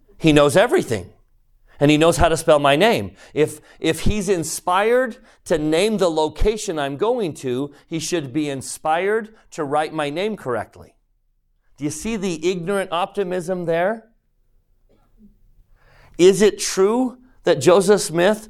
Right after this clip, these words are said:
receives everything from God, include, including how to spell someone's name? So when Joseph miswrote his name, he wrote his name on his mission call wrong, what did he do? He went from ignorant optimist to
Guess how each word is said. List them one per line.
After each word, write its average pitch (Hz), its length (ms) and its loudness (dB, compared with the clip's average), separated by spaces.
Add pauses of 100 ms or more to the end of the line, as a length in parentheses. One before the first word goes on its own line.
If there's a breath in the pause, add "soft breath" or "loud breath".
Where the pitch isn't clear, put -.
(120 soft breath)
receives 160 480 -2
everything 190 640 -2
from 170 200 -6
God, 170 300 0
include, 160 460 -2 (120)
including 160 580 -2
how 151 180 -2
to 165 100 -6
spell 156 320 -4
someone's 151 480 -10
name? 139 380 -10 (1700 soft breath)
So 175 240 4
when 175 400 2
Joseph 196 480 0
miswrote 185 720 -2
his 151 200 -4
name, 123 280 -6
he 127 100 -6
wrote 160 320 -2
his 214 180 -6
name 165 300 -6
on 143 140 -4
his 135 160 -10
mission 147 320 -10
call 123 280 -4
wrong, 117 500 -4 (340 soft breath)
what 180 240 -2
did 196 120 0
he 175 120 -2
do? 165 240 -2
He 147 140 -4
went 170 260 -4
from 156 180 -6
ignorant 190 380 -4
optimist 170 600 -6
to 247 360 -2